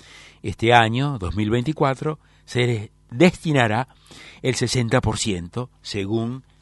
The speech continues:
A B C". Aquí mismo quiero traer una,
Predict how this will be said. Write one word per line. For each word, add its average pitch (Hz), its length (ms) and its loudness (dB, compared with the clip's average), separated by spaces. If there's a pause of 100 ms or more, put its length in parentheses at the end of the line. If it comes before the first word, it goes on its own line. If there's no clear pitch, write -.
A 110 140 2
B 104 140 0
C". 95 260 0 (1000)
Aquí 120 220 -8
mismo 139 480 -4 (400)
quiero 113 340 -2 (540)
traer 113 360 -2
una, 104 400 -6